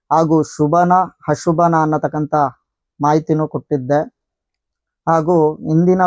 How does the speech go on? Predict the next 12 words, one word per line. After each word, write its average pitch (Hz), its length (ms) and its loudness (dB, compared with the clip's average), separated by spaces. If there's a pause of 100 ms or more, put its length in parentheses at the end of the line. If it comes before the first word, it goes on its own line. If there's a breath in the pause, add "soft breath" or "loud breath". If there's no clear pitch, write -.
(420)
ಭಾಗದಲ್ಲಿ 160 720 2 (680)
ತಮಗೆ 175 760 0
ಯಾವ 170 300 4
ಒಂದು 196 500 2
ನೈವೇದ್ಯಕ್ಕೆ 175 840 0
ಇಡಬೇಕು, 151 600 2
ಯಾವ 147 200 2
ಒಂದು 165 360 2
ನೈವೇದ್ಯನ 160 540 0
ನಾವು 156 220 0
ಮಾಡ್ಬೇಕು 143 540 0
ಲಕ್ಷ್ಮಿಗೆ 143 540 -4